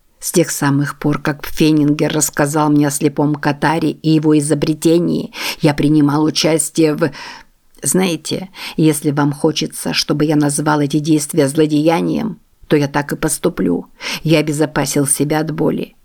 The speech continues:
Я заглотил всю ложь. С легкостью переварил довод. Четверо в год — невеликая потеря для восьми миллиардов. Но теперь меня воротит от этого. От поисков,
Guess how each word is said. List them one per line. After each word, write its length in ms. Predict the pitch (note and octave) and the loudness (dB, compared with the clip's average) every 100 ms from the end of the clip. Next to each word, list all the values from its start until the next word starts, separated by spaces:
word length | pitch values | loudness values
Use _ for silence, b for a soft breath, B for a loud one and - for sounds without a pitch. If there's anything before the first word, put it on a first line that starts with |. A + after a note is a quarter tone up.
| _ | _
Я 220 | - D#3 | 0 2
заглотил 580 | C#3+ C#3+ D3+ D3+ E3+ D#3 | 2 0 0 0 0 0
всю 240 | - - | 0 0
ложь. 480 | E3 D#3 D3+ - - _ _ B B | 0 0 -4 -6 -8 _ _ B B
С 120 | B - | B 2
легкостью 560 | E3 C#3+ D#3 - E3 | 2 2 -6 -4 -4
переварил 560 | C#3+ D#3+ D3+ D#3 D#3+ D#3 | 0 2 2 2 2 2
довод. 580 | D#3+ E3 - - - - - _ _ | 2 0 0 -8 -12 -20 -20 _ _
Четверо 540 | - D#3 D#3 - D#3 | -2 -2 -2 -2 -2
в 80 | D3+ | -2
год — 360 | D3+ E3 - - | 0 -2 -2 -8
невеликая 560 | F3 D#3+ D3+ D#3+ - D3+ | 0 2 2 0 -4 -4
потеря 480 | D3 D3+ - D#3 D3+ | -2 -2 0 0 0
для 160 | D3+ | 0
восьми 380 | D#3 D3+ - D#3+ | 0 0 2 2
миллиардов. 640 | D3+ D3 D3+ D3+ - - - - _ _ _ _ | 4 4 4 2 -2 -10 -14 -18 _ _ _ _
Но 100 | C#3+ | -2
теперь 400 | C#3+ C#3+ D#3+ D3+ | -2 -2 -2 0
меня 260 | D#3+ D#3+ D#3 | 0 0 0
воротит 640 | D3+ D#3 E3 D#3 D#3 - | 0 0 -2 -4 -6 -4
от 180 | D3 D3+ | -4 -2
этого. 460 | C#3 E3 C#3+ - - _ _ _ | -4 -6 -10 -12 -14 _ _ _
От 220 | D#3+ D3 | -4 -4
поисков, 640 | - E3 F3 - - - | -2 -2 0 -4 -8 -8